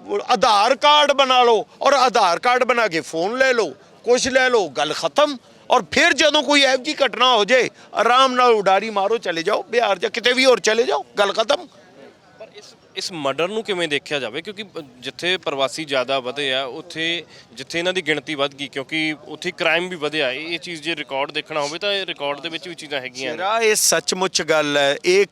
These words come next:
Speaker 1: ਕਤਲ ਤਾਂ ਆਪਾਂ ਨੂੰ ਪਤਾ ਲੱਗ ਗਿਆ ਹੈ। ਇਹਨਾਂ ਨੂੰ ਹੀ ਪੁੱਛੋ ਹੋਰ ਕਿੰਨੀਆਂ ਘਟਨਾਵਾਂ ਹੁੰਦੀਆਂ ਨੇ।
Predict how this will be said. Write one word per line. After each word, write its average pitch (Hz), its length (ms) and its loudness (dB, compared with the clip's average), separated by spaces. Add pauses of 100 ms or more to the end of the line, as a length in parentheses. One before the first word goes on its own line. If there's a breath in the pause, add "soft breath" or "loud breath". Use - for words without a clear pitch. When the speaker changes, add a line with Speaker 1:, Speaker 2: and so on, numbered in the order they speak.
Speaker 1:
ਕਤਲ 170 360 0
ਤਾਂ 175 280 2
ਆਪਾਂ 170 300 2
ਨੂੰ 196 160 -4
ਪਤਾ 175 420 2
ਲੱਗ 156 200 0
ਗਿਆ 139 240 -4
ਹੈ। 110 100 -8 (420 soft breath)
ਇਹਨਾਂ 254 320 4
ਨੂੰ 269 80 4
ਹੀ 254 60 2
ਪੁੱਛੋ 233 480 4
ਹੋਰ 202 220 6
ਕਿੰਨੀਆਂ 220 440 2 (120)
ਘਟਨਾਵਾਂ 202 480 2
ਹੁੰਦੀਆਂ 170 420 0
ਨੇ। 160 140 -2